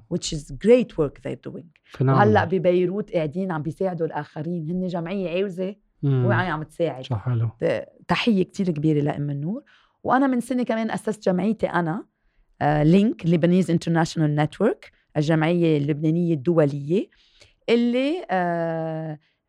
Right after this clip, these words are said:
Speaker 1: من خلالها كنت عم، قبل ما يصير القصص بلبنان، كنا عم نجيب مستثمرين، نساعد ستارت أبس إلى آخره، economically speaking.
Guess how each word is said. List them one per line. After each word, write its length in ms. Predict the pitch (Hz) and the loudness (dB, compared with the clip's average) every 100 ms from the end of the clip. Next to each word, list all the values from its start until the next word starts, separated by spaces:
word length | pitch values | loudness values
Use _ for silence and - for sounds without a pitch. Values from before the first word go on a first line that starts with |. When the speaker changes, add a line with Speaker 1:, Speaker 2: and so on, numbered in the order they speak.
| - - | -20 -8
Speaker 1:
من 160 | 175 190 | -4 -4
خلالها 560 | - 220 226 240 214 | -2 2 4 4 2
كنت 220 | 214 - | 0 -2
عم، 180 | - 160 139 | 0 -2 4
قبل 340 | - 214 175 147 _ _ - | 4 6 2 -2 _ _ -12
ما 180 | 160 | -6
يصير 360 | 135 - 147 147 | -6 -4 -2 -2
القصص 440 | 135 143 - 135 - | -2 -6 -6 -8 -6
بلبنان، 480 | 131 135 147 180 240 _ _ _ - | -8 -6 -4 -4 -6 _ _ _ -4
كنا 160 | 208 | -2
عم 140 | 180 170 | 0 -2
نجيب 560 | 147 185 151 123 - | -4 -6 -6 -10 -8
مستثمرين، 1040 | 151 143 - - - 151 147 170 180 170 156 | -8 -6 -6 -8 -4 -2 -2 -2 -2 -4 -6
نساعد 380 | 139 156 147 143 | -6 -4 -4 -6
ستارت 400 | - 147 156 - | -4 2 2 2
أبس 480 | 165 160 - - - | 0 0 -4 -16 -4
إلى 180 | 139 139 | -2 -2
آخره، 420 | 151 - 160 156 | -4 -4 -2 -2
economically 580 | 151 147 143 147 - 143 | -2 -2 0 -2 -4 -6
speaking. 420 | - - - 233 | -6 -10 -6 -6